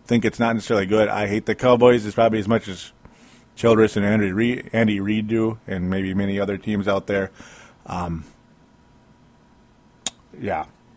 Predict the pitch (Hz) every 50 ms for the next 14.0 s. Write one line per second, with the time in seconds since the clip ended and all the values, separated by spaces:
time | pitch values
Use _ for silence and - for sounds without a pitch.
0 | _ - 113 110 - - 120 113 110 110 107 98 - 104 95 101 98 98 104 104
1 | 95 - - 104 95 - - 117 104 - 98 113 110 98 - 98 95 95 87 92
2 | 98 101 98 95 - - - _ _ _ _ _ _ _ _ _ _ _ _ -
3 | - _ _ _ _ - 92 87 87 87 87 87 87 - _ _ _ _ _ _
4 | _ _ _ _ _ - 131 110 - 123 120 120 123 139 147 - - - 180 196
5 | 190 160 147 147 139 127 - _ - 139 143 120 107 113 120 117 123 135 143 135
6 | - 120 123 127 120 131 143 151 143 131 131 143 139 135 127 117 101 - - -
7 | 139 135 123 110 101 - - - - - - - - - - 117 117 208 - 110
8 | 87 80 71 - _ _ _ _ _ _ _ - - 123 127 123 127 135 143 143
9 | - 151 160 156 147 156 160 - 151 143 117 139 160 180 175 147 - - 110 92
10 | 87 87 - 98 98 92 127 139 135 139 131 - 170 151 143 143 151 151 151 -
11 | 127 120 - - 160 165 165 151 143 147 139 143 127 - 131 131 127 113 131 139
12 | 135 127 117 - 117 113 107 101 98 104 117 120 113 - 113 98 98 104 101 113
13 | 95 107 113 - 127 113 110 110 104 101 - 123 123 120 151 175 165 120 87 82